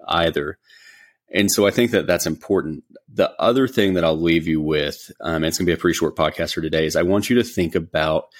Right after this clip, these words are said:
every big decision you make. And I mean, I know we make, like, seven thousand decisions a day without thinking about it, but every big decision you consciously make, I want you to get in the habit of asking yourself, "Does this build or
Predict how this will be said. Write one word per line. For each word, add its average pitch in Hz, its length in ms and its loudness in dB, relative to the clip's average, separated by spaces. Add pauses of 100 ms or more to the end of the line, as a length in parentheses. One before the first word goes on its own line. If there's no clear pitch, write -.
(420)
every 110 400 2
big 90 340 0
decision 82 460 0
you 78 100 0
make. - 260 -8
And 82 80 0
I 85 60 2
mean, 85 100 2
I 85 40 2
know 87 120 4
we 82 120 2
make, 76 260 0
like, 76 180 -10
seven 76 320 -4
thousand 78 320 -6
decisions 76 440 -6
a 73 40 -6
day 76 200 -4
without 76 280 -6
thinking 76 280 -2
about 76 160 -4
it, 73 80 -4
but - 100 -4 (100)
every 90 280 4
big 87 280 2
decision 85 420 0
you 73 100 -4
consciously 87 760 -2
make, 90 540 -2 (320)
I 95 60 0
want 104 160 2
you 110 80 2
to - 20 2
get 117 140 4
in 101 40 0
the 87 60 0
habit 85 460 -2
of 73 80 -6 (100)
asking 80 380 -2
yourself, 78 500 -6 (420)
"Does 82 320 -2 (140)
this - 520 0 (680)
build 120 500 2 (480)
or 95 260 0